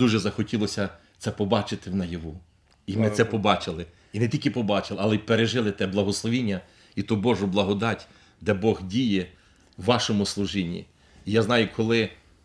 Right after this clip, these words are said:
Speaker 1: людина працює, Бог завжди працює з людиною.
Speaker 2: Так.
Speaker 1: Він завжди посилає людей. На всіх періодах часів Бог працює через людей. І я бачу, як Бог працює через вас, і Бог відкриває ці нові церкви для спасіння людей.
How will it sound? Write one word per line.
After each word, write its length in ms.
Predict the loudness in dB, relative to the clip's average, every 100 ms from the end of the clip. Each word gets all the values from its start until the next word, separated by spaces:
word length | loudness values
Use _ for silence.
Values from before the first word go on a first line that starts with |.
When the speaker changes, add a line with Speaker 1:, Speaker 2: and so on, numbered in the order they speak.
| _ _ _ _
Speaker 1:
людина 360 | 0 2 4 2
працює, 440 | 0 -2 0 0
Бог 300 | 2 2 0
завжди 400 | 0 -2 -2 -4
працює 580 | -4 -4 -4 -2 0 -2 -6 -14
з 120 | -8
людиною. 520 | -4 -4 -6 -8 -12 -20 _ -10
Speaker 2:
Так. 240 | -8 -2
Speaker 1:
Він 140 | 0
завжди 340 | 2 2 2 -2
посилає 500 | -4 -6 -4 -2 -4
людей. 320 | -6 -8 -10 -14 _ _
На 140 | -4 -2
всіх 380 | -2 -4 -4 -2
періодах 480 | 0 0 0 0
часів 380 | -2 -6 -4 -4
Бог 280 | -2 -2 -2
працює 380 | -4 -4 -2 -2
через 440 | -2 -4 -4 -4
людей. 320 | -6 -6 -10 -14 _ _ _ _ _
І 100 | 0
я 100 | 2
бачу, 280 | 4 2 2
як 220 | 0 0
Бог 260 | -2 -4 -6 _ _ _
працює 460 | -4 -2 0 2 2
через 360 | 0 -2 -2
вас, 360 | 0 -2 -4 -12 -20 _ -4
і 160 | -2
Бог 300 | 0 2 2
відкриває 600 | 0 -4 -2 0 2 0
ці 200 | -2 -2
нові 260 | 0 2 0
церкви 400 | -2 -6 -2 -2
для 180 | -2 -4
спасіння 540 | -4 -8 -4 -2 -2
людей. 380 | -2 -2 -2